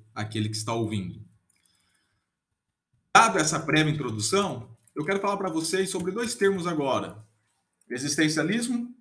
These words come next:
e antropocentrismo.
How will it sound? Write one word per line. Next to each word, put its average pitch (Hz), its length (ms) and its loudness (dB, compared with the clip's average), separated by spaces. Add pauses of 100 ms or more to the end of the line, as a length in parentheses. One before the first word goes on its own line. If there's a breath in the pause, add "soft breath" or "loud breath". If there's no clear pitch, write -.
(180)
e 160 280 -2
antropocentrismo. 196 1800 -2